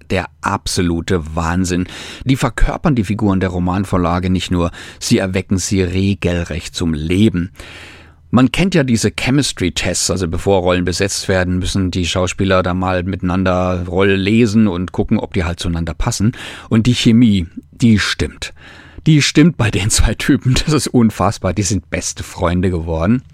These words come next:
Viele Szenen zu Beginn sind sehr spicy, also sexuell aufgeladen. Da wird gerammelt, bis die Schwarte kracht. Gegen Ende der Staffel ist dann viel mehr erotisch als nur sexuell. Unfassbar liebevolle Blicke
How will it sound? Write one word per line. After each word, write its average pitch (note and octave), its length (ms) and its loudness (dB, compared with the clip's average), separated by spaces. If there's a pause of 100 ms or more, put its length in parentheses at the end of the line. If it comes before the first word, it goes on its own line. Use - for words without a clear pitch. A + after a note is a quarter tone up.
(400)
Viele G#3 300 4
Szenen E3 360 0
zu A#2+ 120 2
Beginn C3+ 380 2
sind G#2+ 280 2
sehr F2+ 220 -2
spicy, - 800 -2
also F2+ 320 -8
sexuell F2 640 -6
aufgeladen. D#2+ 920 -4 (380)
Da A2 160 -2
wird B2+ 200 2
gerammelt, F#2 400 0
bis - 120 -2
die E3 120 0
Schwarte D#3+ 440 0
kracht. B2 920 2 (340)
Gegen A#2+ 240 2
Ende F3 300 2
der G2+ 100 0
Staffel - 380 -4
ist - 200 -6
dann G2 120 -2
viel D#3 260 -4
mehr A#2+ 300 2
erotisch A2 680 -2
als - 240 -8
nur G#2+ 160 -2
sexuell. - 540 -4 (560)
Unfassbar G#2 1000 2
liebevolle G2+ 640 2
Blicke E2 400 -4